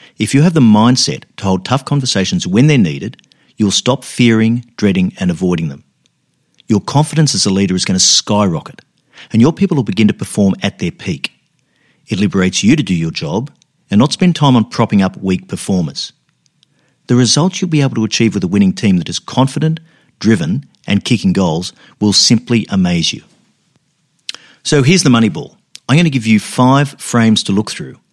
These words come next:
to help you conquer the psychological barriers to holding tough conversations. Number one, you have a duty of care to your people.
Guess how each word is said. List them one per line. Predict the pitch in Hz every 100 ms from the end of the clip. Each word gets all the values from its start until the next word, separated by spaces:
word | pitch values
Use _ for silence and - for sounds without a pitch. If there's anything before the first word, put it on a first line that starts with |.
| _
to | -
help | 110 127 107
you |
conquer | 98 - 131 -
the | 175
psychological | - 131 131 120 107 101
barriers | 92 95 92 92 85 - _ _ -
to | -
holding | 85 95 87
tough | - 87
conversations. | - 82 82 - 156 - - - _ _ _ _ _ _ _ _ _ -
Number | 117 127
one, | 113 101 - - _ _ _ _
you | 113
have | 110
a |
duty | 87 - 139 165
of | 165 -
care | 104 98
to | -
your | 95 90
people. | - 98 92 -